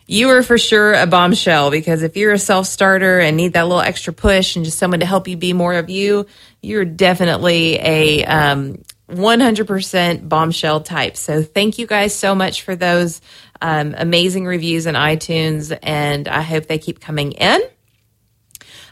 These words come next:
Um, so let's, let's talk about today's episode a little. Actually, let's, let's back up, because again, I said we're in, uh, the third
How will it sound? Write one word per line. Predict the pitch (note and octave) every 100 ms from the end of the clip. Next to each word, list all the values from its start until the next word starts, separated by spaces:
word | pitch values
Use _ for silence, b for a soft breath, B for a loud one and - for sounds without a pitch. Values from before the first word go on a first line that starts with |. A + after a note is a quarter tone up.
| B
Um, | F#3 G3 F#3+
so | - B3+
let's, | C4+ D4 - - -
let's | B3+ D#4
talk | - - C4+ B3
about | C4 B3+ B3
today's | - A#3 A3+
episode | A3+ A#3+ - F#3+ D3+ D3
a | D#3+
little. | D#3 -
Actually, | G#3+ C4 C4
let's, | B3+ B3+ -
let's | A#3 G#3
back | G3+ G#3
up, | D#3+ - _
because | - F3 F3+ D#3+ D#3+ -
again, | F3 F3+ E3 D3
I | D3+
said | D#3+ D#3
we're | E3 D#3+
in, | D#3 D3+ D#3+ B B B
uh, | - D#3
the | D#3
third | - - F#3+ G3 G3 G3 F#3+